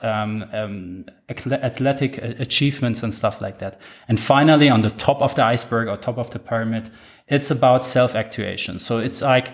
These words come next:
what I want to re-, uh, see, uh, re-, uh, receive, what I want to achieve in my life, what are my full talents.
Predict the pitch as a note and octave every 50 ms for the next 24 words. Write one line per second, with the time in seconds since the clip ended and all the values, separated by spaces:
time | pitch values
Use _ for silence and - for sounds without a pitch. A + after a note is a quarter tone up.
0 | - - - _ A#2+ G#2+ A#2+ C3 C3+ C#3 B2+ A2+ A#2 A2+ A2+ - - G#2+ G#2+ G#2+
1 | A#2+ A2+ G#2+ - - - A#2 A2+ - A2+ G#2+ A2 G#2+ - - - A#2 A2 G#2+ G#2+
2 | G#2+ G#2 G#2 G#2 G2 F#2 G#2+ G#2+ G#2 - - C#3 C#3+ D3 D3 D3+ D3 D3 B2+ B2
3 | A#2+ A2+ A#2 A#2 A#2 - C3 A2+ A2+ - - - - A#2+ B2 B2 A#2+ A#2+ A#2 G#2+
4 | G#2 G2 F#2+ F#2+ F#2+ F#2 F#2 F#2 - - B2 A2 B2 C3 C#3 C3+ A#2+ A#2 A2 G#2+
5 | A2 G#2+ - - - C3 A#2+ A#2 A#2 - - - A2+ G2 G2 F2+ F2+ - -